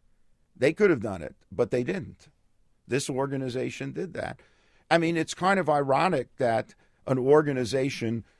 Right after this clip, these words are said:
sort of run by this country outside was the one that took the biggest step to challenging all these racial taboos.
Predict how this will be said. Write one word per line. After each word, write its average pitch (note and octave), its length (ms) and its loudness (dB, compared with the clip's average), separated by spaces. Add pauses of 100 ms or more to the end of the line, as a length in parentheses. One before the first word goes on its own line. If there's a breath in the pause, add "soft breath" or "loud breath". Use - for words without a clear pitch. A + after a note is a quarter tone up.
sort C#3 260 -2
of G#2+ 160 -2
run B2+ 280 0
by A#2 160 0
this A#2 360 -4 (720)
country B2 460 -6
outside A#2 800 0 (480)
was C3 200 0
the D3 100 0
one D#3 260 2
that C3+ 180 0
took - 200 -4
the C3+ 80 -4
biggest C#3 580 -4 (100)
step - 560 0 (380)
to C3+ 100 0
challenging C3 800 -2
all B2 200 0
these B2 220 -6
racial A#2+ 380 -2
taboos. B2 840 -6